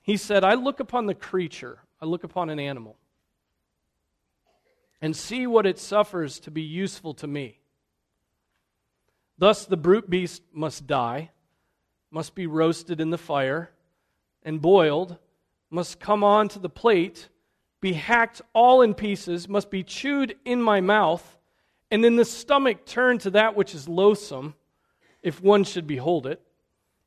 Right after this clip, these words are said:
and all to nourish me, to be useful to my body. And shall not I be willing to be made anything for God, for his service?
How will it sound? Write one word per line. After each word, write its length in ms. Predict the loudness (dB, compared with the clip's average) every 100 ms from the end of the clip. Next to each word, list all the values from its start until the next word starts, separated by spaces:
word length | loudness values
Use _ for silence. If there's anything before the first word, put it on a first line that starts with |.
| _
and 100 | 0
all 240 | 6 6 6
to 180 | 2 0
nourish 560 | 4 8 8 6 2
me, 360 | -4 -2 0 -2
to 80 | -6
be 120 | -8
useful 500 | -6 -6 -6 -10 -10
to 120 | -6
my 180 | -4 -2
body. 520 | 0 0 0 -4 -14 _ _ _ -8
And 140 | -8
shall 320 | -6 -2 0 2
not 240 | 2 2
I 240 | 2 2 2
be 180 | -2
willing 360 | -2 2 2 0
to 100 | -4
be 160 | -6 -2
made 340 | 2 2 0
anything 480 | -4 -2 -2 -6 -8
for 160 | -8 -8
God, 460 | -4 -4 -6 -10 -20 _ _
for 160 | -12
his 200 | -10 -10
service? 600 | -10 -10 -10 -14 -20 -20